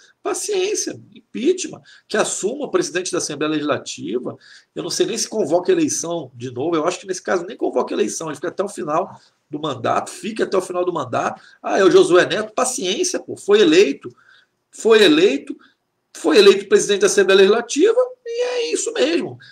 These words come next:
porque tá tendo uma manobra na Assembleia Legislativa pra afastar ele, por se julgar, é, por julgar que ele é incapaz de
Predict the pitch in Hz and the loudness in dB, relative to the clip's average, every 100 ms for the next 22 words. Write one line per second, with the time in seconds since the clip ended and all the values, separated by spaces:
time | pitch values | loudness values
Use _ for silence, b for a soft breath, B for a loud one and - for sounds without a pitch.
0 | B - 196 190 208 214 208 214 208 160 | B -10 -4 -2 0 0 0 -2 -2 0
1 | 208 226 220 - 185 175 180 175 160 - | 0 0 -4 -4 -2 2 2 2 -4 -6
2 | 208 240 196 - 180 - - - 254 196 | -4 -2 -2 0 0 0 -6 0 2 6
3 | 185 294 370 - B B - 175 - 214 | 4 4 -2 -4 B B -4 -2 0 0
4 | 185 180 156 190 240 240 B B B _ | 2 2 4 4 4 -2 B B B _
5 | - 165 175 170 156 - 190 180 190 170 | -2 4 6 6 2 -4 0 2 4 6
6 | 202 - 214 214 214 208 214 208 196 - | 4 2 0 2 2 4 2 2 0 -4
7 | 190 - 202 - 185 226 294 - 175 220 | -4 0 2 6 6 6 2 -2 -6 -4
8 | 220 190 | -2 -2